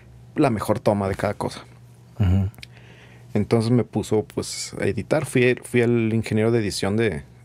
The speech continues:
Speaker 1: de, de ese, de ese álbum.
Speaker 2: Ujú.
Speaker 1: Empaté todo. Y aparte era con orquesta. Entonces, por eso eran tantos tracks, ¿no? Eran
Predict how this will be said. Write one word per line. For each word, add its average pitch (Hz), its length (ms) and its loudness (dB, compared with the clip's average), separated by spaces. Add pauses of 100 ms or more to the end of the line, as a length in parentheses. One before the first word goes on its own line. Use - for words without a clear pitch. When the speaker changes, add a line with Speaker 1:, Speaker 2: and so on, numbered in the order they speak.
(140)
Speaker 1:
de, 87 340 -6 (1080)
de 95 140 -6
ese, 113 260 2
de 95 180 -6
ese 101 120 2
álbum. 143 260 0 (120)
Speaker 2:
Ujú. 113 220 2
Speaker 1:
Empaté 113 320 2
todo. 139 320 2 (300)
Y - 40 0
aparte 123 220 2
era 127 100 0
con 110 140 0
orquesta. - 460 0
Entonces, 104 440 -2
por - 300 0
eso 127 160 -2
eran 123 180 -2
tantos 110 400 -4
tracks, - 320 -4
¿no? 139 60 0
Eran 127 220 -2